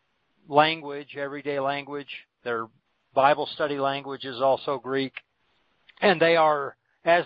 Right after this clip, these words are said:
the hostility mounts and the persecution becomes near and imminent,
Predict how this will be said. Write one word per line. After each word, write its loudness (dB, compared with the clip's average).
the -10
hostility 0
mounts -2
and -16
the -12
persecution -12
becomes -10
near 2
and -6
imminent, -8